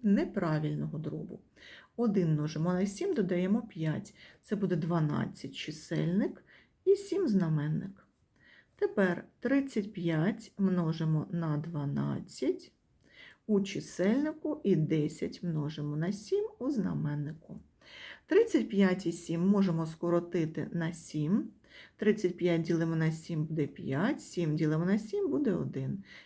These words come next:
Десять і дванадцять можемо скоротити на два. Дванадцять ділимо на два буде шість, десять ділимо на два буде п'ять. І тепер п'ять і п'ять можемо скоротити на п'ять. Маємо по одиниці.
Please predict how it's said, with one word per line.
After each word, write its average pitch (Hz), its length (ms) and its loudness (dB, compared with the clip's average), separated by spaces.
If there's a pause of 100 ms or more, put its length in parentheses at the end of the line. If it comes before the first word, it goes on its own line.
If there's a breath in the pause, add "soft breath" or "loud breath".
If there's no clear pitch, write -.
(120)
Десять 165 540 2
і 175 40 0
дванадцять 156 800 -2
можемо 165 400 -2
скоротити 240 500 -2
на 226 160 2
два. 143 480 -2 (460 loud breath)
Дванадцять 175 640 2
ділимо 156 320 2
на 147 100 2
два 151 300 0
буде 151 260 -2
шість, - 600 -2
десять 151 540 -2
ділимо 349 260 -2
на 320 100 -2
два 320 260 -2
буде 302 280 -2
п'ять. - 580 -8 (420 loud breath)
І 269 100 0
тепер 269 420 2
п'ять 190 520 2
і 185 80 -4
п'ять 285 460 -2
можемо 190 400 6
скоротити 214 640 0
на 247 220 2
п'ять. 160 720 -2 (460 loud breath)
Маємо 277 400 2
по 254 200 -2
одиниці. 151 840 0